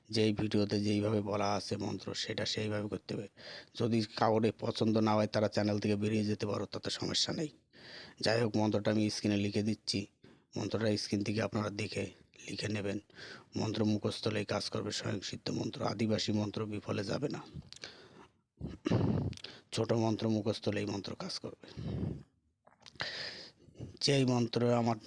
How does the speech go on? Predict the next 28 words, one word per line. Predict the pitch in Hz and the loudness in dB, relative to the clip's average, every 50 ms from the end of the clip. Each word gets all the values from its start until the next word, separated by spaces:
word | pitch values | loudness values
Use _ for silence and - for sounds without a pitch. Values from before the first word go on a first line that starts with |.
| - - - | -16 -10 -8
ভিডিওতে | - 110 120 117 110 - 117 | -4 0 0 2 2 2 0
যেইভাবে | 110 117 117 117 117 113 110 | 0 0 2 2 2 2 2
আলোচনা | 110 113 110 104 - - 117 113 107 | 2 0 0 -2 -2 0 0 0 0
করা | 107 110 117 | 0 -2 -4
আছে, | 113 - - 110 | -4 -2 -2 -2
সেটা | - - 113 113 117 | 0 -2 -2 -2 -2
সেইভাবেই | - - - 113 110 117 117 107 113 113 | -2 -2 0 0 0 0 0 0 0 -2
করতে | - - 117 - - - 113 110 | -2 -4 -4 -4 -2 0 0 0
হবে। | 98 101 110 107 - _ _ _ - - - - - - - - - | 0 -2 -4 -8 -10 _ _ _ -20 -20 -18 -18 -18 -18 -18 -20 -8
আর | - 113 110 117 120 110 - - _ _ _ - - _ - | -2 2 2 2 2 0 -4 -10 _ _ _ -20 -20 _ -4
যদি | - 107 113 123 113 | -2 0 0 0 2
কারোর | - 113 113 113 113 113 | 4 4 4 6 6 6
আমার | 113 110 117 113 | 6 4 4 2
পরে | 120 - - 110 110 107 104 - - - | 2 0 0 2 2 2 0 -2 -6 -6
কিছু | 107 101 - 110 107 107 - _ - 107 104 | -6 -4 -2 -4 -4 -4 -6 _ -6 -2 0
জানার | - 113 120 113 110 104 - _ - - - 113 107 - - | 0 2 4 2 2 0 -2 _ -20 -14 -14 -14 -12 -6 -4
দ-, | 110 101 104 - 113 110 120 113 | -2 -2 0 0 0 -2 -2 -2
দরকার | 107 113 113 113 110 - 113 110 | -2 -2 -2 0 0 0 0 -2
প্রয়োজন | - _ - 110 107 107 107 110 107 107 | -2 _ 0 0 2 2 2 2 2 4
মনে | 107 107 107 110 | 4 2 2 2
করেন, | 107 - 110 107 107 104 | 2 2 2 2 2 0
তারা | - - 110 117 | -2 -2 0 0
WhatsApp-এ | 104 107 107 107 110 - - - 110 110 110 | 2 2 2 0 0 0 0 0 2 2 2
মেসেজ | 107 107 107 107 - - 110 107 | 2 2 2 0 0 0 0 0
দেবেন। | 104 110 107 107 107 - - - - - - - - - - | 2 2 2 2 0 -2 -6 -12 -18 -20 -18 -18 -18 -4 -2
আপনাদের | 101 101 - 107 107 107 104 107 104 98 - - - - - - - - | 0 0 2 2 2 2 4 2 0 0 -2 -8 -16 -20 -20 -20 -12 -4
WhatsApp-এর | - 120 117 104 - - 113 107 107 104 101 98 | -2 0 0 0 2 0 2 2 2 2 0 0
উত্তর, | - 113 - - _ - - 107 | -2 -4 -6 -6 _ -2 -2 -2